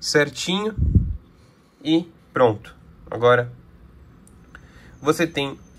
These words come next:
um Gesser rebaixado de forma bem simples, certo? Pra fechar a miniatura, já sabe, faz o furo aqui do parafuso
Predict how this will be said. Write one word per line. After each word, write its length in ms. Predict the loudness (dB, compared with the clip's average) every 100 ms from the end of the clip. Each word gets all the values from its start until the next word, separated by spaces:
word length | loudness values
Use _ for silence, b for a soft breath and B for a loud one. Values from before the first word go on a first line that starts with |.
| -6
um 220 | -4 0
Gesser 540 | 2 2 2 -2 -4 -10 -20
rebaixado 960 | -8 -4 0 2 0 2 2 2 0 -12 -20 -20 -8
de 160 | -6
forma 400 | -2 2 2 2
bem 320 | -4 -4 -6 -6
simples, 840 | -6 -4 -2 -4 -10 -14 -16 -18 -20 -20 -20 -20 -20 -20 -20 -20 -20 -20 -20 -20 -10
certo? 500 | 0 0 0 -10 -20 -20 -20 -20 b b b b b b -20 -20 -20 -20 -20 -20 -20 -20 -16 2
Pra 160 | 2
fechar 260 | 2 2 2
a 20 |
miniatura, 520 | 2 -2 0 2 2
já 140 | 4 2
sabe, 420 | 4 4 2 -6 -20 -6
faz 260 | -2 0
o 80 | -2
furo 260 | -6 -6 -6
aqui 220 | -6 -10
do 80 | -4
parafuso 640 | 0 0 0 -4 -4 -6